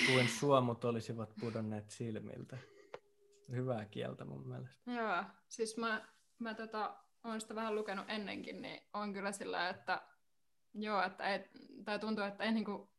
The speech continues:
Speaker 2: kun monesti kulkee Raamattua, tulee vähän semmoinen olo, että tarvitsisi, niinku, seitsemän teoksen koko ajan sen vanhan kielen takia.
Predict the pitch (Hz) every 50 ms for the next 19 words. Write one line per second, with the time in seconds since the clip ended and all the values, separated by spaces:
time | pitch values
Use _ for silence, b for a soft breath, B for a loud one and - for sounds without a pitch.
0 | _ _ _ _ _ _ - - 220 214 233 240 240 233 247 - - 220 214 220
1 | 214 208 226 226 226 226 220 220 196 202 196 190 190 190 202 202 196 214 208 -
2 | - 190 190 180 - - - - 196 170 165 180 185 190 214 196 180 196 196 -
3 | 220 202 202 196 196 - - 190 185 180 - 180 185 170 - - - - 190 -
4 | 160 - - 120 156 - 170 175 220 214 208 - - 214 208 220 208 208 - 202
5 | 202 208 214 220 220 233 226 233 240 240 240